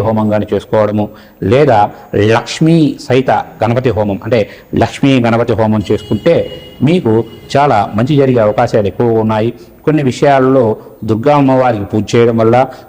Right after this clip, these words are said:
శత్రువుల వల్ల అంటే కొంతమంది మనకు తెలియనటువంటి బయట వ్యక్తుల వల్ల వచ్చే కొన్ని ఇబ్బందులు అయితే తొలగిపోతాయి. అదేవిధంగా లక్ష్మీ గణపతికి హోమం చేయడం వల్ల ఈ యొక్క ఏదైతే మనకి ముఖ్యంగా చెప్పాలంటే కొన్ని కార్య-,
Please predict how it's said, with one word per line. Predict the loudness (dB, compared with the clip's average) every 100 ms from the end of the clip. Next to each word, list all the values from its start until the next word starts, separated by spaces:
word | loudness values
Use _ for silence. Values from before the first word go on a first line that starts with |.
| -6
శత్రువుల | -4 0 2 2 2
వల్ల | 0
అంటే | 0 0 -2 -2 -8 -16 -6
కొంతమంది | -2 0 2 2
మనకు | 0 -2 0
తెలియనటువంటి | 2 2 2 0 0
బయట | 0 0 0
వ్యక్తుల | -2 -2 0
వల్ల | 0 0 -2
వచ్చే | -4 -2 -2
కొన్ని | 0 -2 -2
ఇబ్బందులు | 0 0 -2
అయితే | -4
తొలగిపోతాయి. | -4 -2 -2 -2 0 0 -2 -8 -16 -4
అదేవిధంగా | 0 2 2 2 2 2 -2 -12 -4 -2 0
లక్ష్మీ | 0 0 2 2
గణపతికి | 2 0 -2 -2 0
హోమం | 0 -2 -2
చేయడం | 0 0 0 -2
వల్ల | 0 0 0 -4 -16 -14 -2 2
ఈ |
యొక్క | 2 2 2 0 -4 -6 0
ఏదైతే | 2 2 2 2 0 -2 -4
మనకి | -4 -2 -2 -4 -6 -8
ముఖ్యంగా | -6 -4 0 2 0 -2
చెప్పాలంటే | -2 0 0 0 -2 -2 -6 -20 -20 -14 -2
కొన్ని | 0 0 0
కార్య-, | 0 0 -2